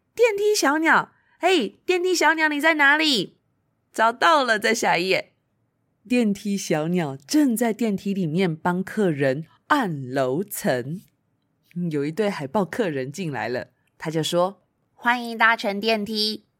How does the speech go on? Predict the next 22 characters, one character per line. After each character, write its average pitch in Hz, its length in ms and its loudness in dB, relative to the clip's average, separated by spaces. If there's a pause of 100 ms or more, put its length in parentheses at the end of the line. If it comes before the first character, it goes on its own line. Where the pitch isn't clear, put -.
(160)
电 285 160 -2
梯 285 160 -2
上 311 240 2
楼， 214 560 4 (140)
请 220 240 -6
问 220 100 -2
要 226 140 0
到 214 180 2
几 185 220 -4
楼？ 175 640 2 (320)
八 233 220 4
楼 220 180 2
吗？ 277 300 0 (280)
谢 - 240 -10
谢。 202 520 0 (200)
电 - 140 -4
梯 240 100 -2
关 349 280 0
门， 311 580 -2
请 196 240 -6
小 190 220 0
心。” 294 240 -4